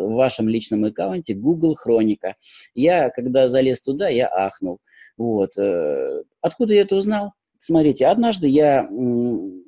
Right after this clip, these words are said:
решил в Google навигаторе что-то там ввести, вот, и куда поехать, и я сказал: "Домой".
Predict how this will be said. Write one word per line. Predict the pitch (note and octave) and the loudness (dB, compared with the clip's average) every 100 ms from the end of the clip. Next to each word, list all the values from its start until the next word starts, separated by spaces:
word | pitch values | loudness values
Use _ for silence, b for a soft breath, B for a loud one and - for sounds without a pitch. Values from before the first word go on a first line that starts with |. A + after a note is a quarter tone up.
| _ - | _ -6
решил | C3+ D3 D#3 A#2+ | -4 0 0 0
в | B2+ | 0
Google | C#3 B2 B2 | 0 0 0
навигаторе | B2+ D3+ B3 - - C#3+ | 0 0 0 0 -2 -4
что-то | - D3 - | -4 -6 -2
там | A#2 A2+ | -2 -2
ввести, | D#3+ - C#4 C#4+ B B B _ | -4 -6 -6 -6 B B B _
вот, | C#3+ B2+ A#2+ - | 0 2 0 -2
и | B3 B3 G#3+ D3 A#2+ G#2 F2+ E2 E2 - _ _ _ _ _ _ _ _ _ _ D#2 _ _ _ _ D#2 _ - _ - D4 _ _ _ _ _ _ _ _ _ | -6 -4 0 0 0 -2 -4 -8 -12 -20 _ _ _ _ _ _ _ _ _ _ _ _ _ _ _ -20 _ -20 _ -20 -20 _ _ _ _ _ _ _ _ _
куда | - D3 C3+ | 0 2 2
поехать, | C#3 F#3 G#3 A#2 - | 2 2 0 -4 -2
и | |
я | C3 C3 | -4 -4
сказал: | A#2+ C#3+ | -2 0
"Домой". | D4+ D4+ C3+ F#2 - | 4 4 4 2 -4